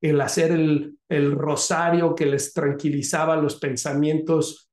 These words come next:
eh, sexuales o los pensamientos de contenido,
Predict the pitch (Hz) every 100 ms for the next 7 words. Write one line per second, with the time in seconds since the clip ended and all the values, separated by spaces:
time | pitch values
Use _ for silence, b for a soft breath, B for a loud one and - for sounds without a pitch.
0 | _ - 143 120 - 151 - - 175 156
1 | 160 160 156 151 151 147 139 139 131 -
2 | 135 120 147 147 156 156 147 143 143 135
3 | 151 139 160 160 165 160